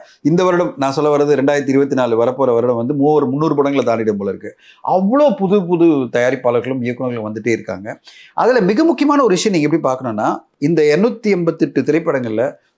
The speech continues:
நூத்தி தொண்ணூத்தி ரெண்டு திரைப்படங்கள் சிறு பட்ஜெட் படங்கள். கிட்டத்தட்ட எழுபத்தைந்து சதவீதம் பாத்தீங்கன்னா எல்லாமே சிறு பட்ஜெட்.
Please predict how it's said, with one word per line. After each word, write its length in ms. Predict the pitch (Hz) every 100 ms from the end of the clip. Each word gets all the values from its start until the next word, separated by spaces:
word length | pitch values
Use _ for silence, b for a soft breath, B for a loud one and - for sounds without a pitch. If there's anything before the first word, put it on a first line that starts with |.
| 135
நூத்தி 320 | 185 254 -
தொண்ணூத்தி 580 | 233 - 151 156 165 165
ரெண்டு 240 | 147 139 117
திரைப்படங்கள் 600 | 131 139 135 127 147 -
சிறு 260 | - 139
பட்ஜெட் 260 | 127 101 104
படங்கள். 280 | - - _ _
கிட்டத்தட்ட 560 | - 151 175 233 247 -
எழுபத்தைந்து 720 | 135 156 196 - 170 151 139
சதவீதம் 560 | 127 131 156 135 98 107 _ _ _ _ _
பாத்தீங்கன்னா 560 | 117 120 107 104 143 - _ _ _
எல்லாமே 440 | 113 131 151 208
சிறு 240 | 151 139 135
பட்ஜெட். 320 | 104 92